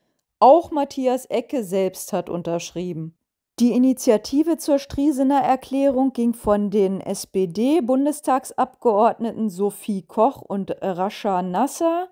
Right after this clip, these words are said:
sowie dem Grünen Kassem Taher Saleh und der gemeinnützigen Organisation Brand New Bundestag aus, die sich für eine überparteiliche Zusammenarbeit einsetzt.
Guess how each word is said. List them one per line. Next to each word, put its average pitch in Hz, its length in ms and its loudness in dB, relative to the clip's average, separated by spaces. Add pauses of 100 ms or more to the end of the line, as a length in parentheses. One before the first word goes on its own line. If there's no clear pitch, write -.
(360)
sowie 220 400 0
dem 202 220 2
Grünen 262 760 0
Kassem 220 640 -2
Taher 202 480 0
Saleh 202 720 -2 (440)
und 277 280 0
der 247 100 6
gemeinnützigen 233 960 0
Organisation 214 1120 0 (300)
Brand 226 340 2
New 208 220 -2
Bundestag 269 840 -2
aus, 277 380 2
die 233 160 -4
sich 214 200 -8
für 175 120 2
eine 196 240 2
überparteiliche 240 1000 0
Zusammenarbeit 165 920 -4
einsetzt. 156 680 -8